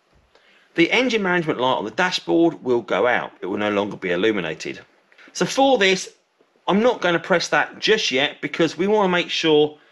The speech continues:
we've got the same codes when we test the next reader. Now, I have tested this with other readers, and when I do so, it comes up with a lot more error codes. So this seems to be a real cut down version,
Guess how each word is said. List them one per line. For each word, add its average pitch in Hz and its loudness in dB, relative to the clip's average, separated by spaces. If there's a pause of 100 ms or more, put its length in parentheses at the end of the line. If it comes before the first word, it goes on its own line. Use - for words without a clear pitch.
(300)
we've 147 -2
got 151 0
the - -10
same 233 0
codes 123 0
when 135 -2
we 147 0
test - -2
the - -6
next 117 -4
reader. 139 2 (680)
Now, 170 4
I 190 4
have 302 0
tested 254 -2
this 190 -2
with 180 2 (260)
other 175 0
readers, 117 0 (500)
and 160 -2
when 254 2
I 269 2
do 294 2
so, 104 0
it 147 -2
comes 233 -2
up 180 0
with 135 -6
a 160 2
lot 143 2
more 127 -2
error 160 0
codes. 90 -4 (280)
So - -8
this 277 0
seems 247 -2
to 202 0
be 180 2
a 160 4
real 202 2
cut - -6
down 107 -2
version, 92 -2